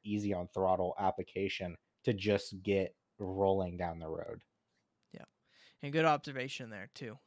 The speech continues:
Speaker 2: Um, but it was, it was kinda nice to see. I can't remember anybody who had to get towed away in the Cup race, um,
Speaker 1: No.
Speaker 2: this week. So everybody was able to, to roll, and that's very refreshing. Now, this,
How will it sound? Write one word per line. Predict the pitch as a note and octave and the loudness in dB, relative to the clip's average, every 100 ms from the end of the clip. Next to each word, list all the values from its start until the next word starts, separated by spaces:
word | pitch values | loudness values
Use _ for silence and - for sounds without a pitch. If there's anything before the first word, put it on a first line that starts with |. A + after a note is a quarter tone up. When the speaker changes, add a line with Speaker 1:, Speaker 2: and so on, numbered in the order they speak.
| - | -10
Speaker 2:
Um, | F3 D3 C3 C#3 | -4 -2 -2 -2
but | E3 | 4
it | |
was, | G#3+ C4+ A#3 | 8 8 6
it | A#3+ | 6
was | D4+ | 6
kinda | C#4 D4 C#4 | 6 2 4
nice | C#4+ C#4 | 2 2
to | A#3+ | 0
see. | - C4 | 0 4
I | F#3+ | 2
can't | - B3+ A#3 | 2 0 2
remember | B3 B3 A#3 | 2 4 4
anybody | G#3+ A#3 A#3 A3+ | 4 2 2 4
who | G#3 | 2
had | F3+ G3 | 2 0
to | G3 | 0
get | F#3+ - | -6 -4
towed | G3 G3 | -4 -2
away | E3+ G3 D#3 D3 _ | 0 0 0 -4 _
in | - D#3+ | -10 -10
the | |
Cup | D3 C#3+ - | -4 -6 -2
race, | C3+ B2 - - - - | -4 -4 -4 -6 -8 -10
um, | C#3+ C3+ | 0 6
Speaker 1:
No. | D3+ C3+ | 4 4
Speaker 2:
this | E3+ - | -10 -8
week. | C3 A#2+ _ | -8 -12 _
So | - - C3 B2+ _ _ _ _ - | -6 -4 -4 -8 _ _ _ _ -8
everybody | D3+ D#3+ E3 | -4 -2 0
was | D#3 | 0
able | E3 E3 D#3 | 0 -2 -2
to, | E3+ D#3+ D3+ C#3 - | 0 0 -2 -6 -14
to | - E3+ | -10 -6
roll, | D3+ D#3 G3 A3 | -2 -2 -2 -2
and | F3+ D#3 D#3 D3+ | -2 -2 -6 -6
that's | D#3 E3 | -4 0
very | F3+ F#3 | 4 4
refreshing. | E3+ G3+ G3+ - D#3 D#3+ - - - | 4 2 2 2 -4 -6 -12 -20 -4
Now, | F#3 F3+ F3 E3+ D#3+ | 4 8 10 10 6
this, | F#3+ F#3 | 2 0